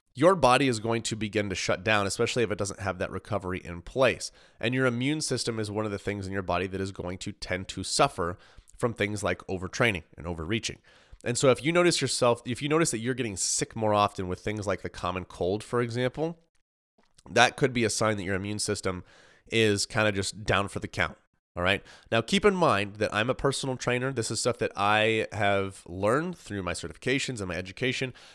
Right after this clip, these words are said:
I am not a doctor, so I'm not gonna someone that is, I'm not someone that's gonna, like, <laughs> diagnose that for you, nor can I, nor should I. So if you ever feel like this stuff is going on, make sure you talk to a doctor about it. However, um,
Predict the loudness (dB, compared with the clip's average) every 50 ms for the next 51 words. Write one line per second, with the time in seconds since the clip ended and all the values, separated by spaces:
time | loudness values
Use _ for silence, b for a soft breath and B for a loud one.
0 | B B _ _ 0 0 2 4 2 2 2 2 4 6 6 6 6 4 -2 -8
1 | -6 -4 -4 -2 -2 -2 -2 -2 -2 -4 -4 -4 -4 -4 -4 -4 -4 -4 -4 -4
2 | -6 -6 -6 -6 -6 -2 -2 -2 -2 -2 -2 -4 -2 -4 -4 -4 -4 -4 -4 -2
3 | -2 -4 -4 -4 -2 0 2 2 4 2 2 0 -2 -4 -4 -4 -2 -2 -2 -2
4 | -2 -2 -4 -2 -2 -2 -2 -4 -2 -2 -4 -4 -4 -6 -4 -2 -2 -2 -2 -2
5 | -2 -4 -4 -4 -4 0 0 0 0 0 -2 -6 B B B B B B B B
6 | B B 4 6 6 6 6 6 6 6 6 6 4 2 4 4 4 4 2 -2
7 | -2 -2 -4 -4 -4 -8 -8 -6 -6 -4 0 4 6 6 8 6 6 4 0 -2
8 | -4 -4 -6 -8 -8 -6 -4 -4 -4 -4 -4 -6 -10 -10 -2 2 2 2 2 2
9 | -2 -6 -6 -6 -4 -6 -6 -6 -6 -2 0 0 0 2 0 -2 -2 B B B
10 | B B B B -2 0 0 0 0 -2 -4 -10 -14